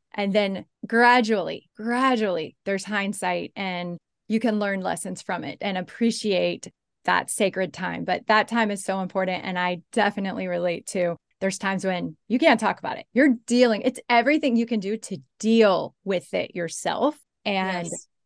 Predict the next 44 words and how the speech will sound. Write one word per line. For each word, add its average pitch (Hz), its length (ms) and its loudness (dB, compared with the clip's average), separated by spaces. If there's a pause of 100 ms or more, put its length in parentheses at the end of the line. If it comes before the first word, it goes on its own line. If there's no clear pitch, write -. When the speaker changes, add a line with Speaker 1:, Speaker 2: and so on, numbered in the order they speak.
(120)
Speaker 1:
and 214 160 4
just 196 260 2
keep 262 180 2
functioning. - 500 -4 (180)
And 190 460 -2
there's, 196 360 0
it's 294 160 4
not 226 180 4
Speaker 2:
And 262 120 2
Speaker 1:
the 285 40 -6
time 240 180 6
to 240 40 4
talk. 233 320 2 (160)
Speaker 2:
Yeah. 277 380 2
And 311 120 -4
also 339 460 -2
too, 247 360 -4
like, 233 380 -2 (320)
I 220 180 -2
had 226 340 -4
days 208 420 -6
this 247 260 -4
summer 240 400 -6
that 233 160 -4
I 208 120 -2
was 208 240 -4
so 208 160 -4
grateful 277 440 -6
for 247 160 -10
the 202 100 -8
space. 170 340 -10
I 175 80 -10
think 190 200 -6
your 220 240 -6
listeners 208 540 -6
will 220 160 -4
relate 269 480 -2
to - 120 -10
that, 160 220 -4
where 220 220 -2
all 226 140 2
of 226 60 -6
a 254 60 -2
sudden 226 300 -4